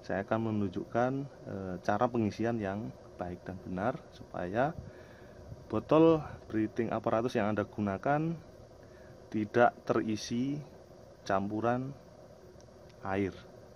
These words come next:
maupun minyak. Selain itu, sebenarnya kompresor ini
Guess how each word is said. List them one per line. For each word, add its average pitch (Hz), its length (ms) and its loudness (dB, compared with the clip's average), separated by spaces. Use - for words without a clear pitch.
maupun 98 320 -6
minyak. 92 240 -2
Selain 113 400 4
itu, 170 320 6
sebenarnya 117 480 2
kompresor 127 480 2
ini 107 320 0